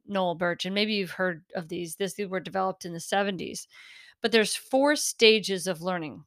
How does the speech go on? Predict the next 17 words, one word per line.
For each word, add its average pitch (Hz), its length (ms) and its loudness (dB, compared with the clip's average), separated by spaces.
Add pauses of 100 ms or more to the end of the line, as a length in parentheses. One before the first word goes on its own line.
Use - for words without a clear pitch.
(120)
according 175 380 -6
to 170 80 -10
Noel. 165 400 -8 (720)
Unconscious 247 920 4
incompetence. 196 1080 -6 (240)
So - 180 0
that's 226 220 6
the 220 140 -2
first 190 360 -4
stage. - 480 -8 (320)
So - 260 2
I, 226 380 6 (160)
I'm 226 200 0
not 240 220 6
aware 233 400 2
that 202 160 -2
I 190 220 -2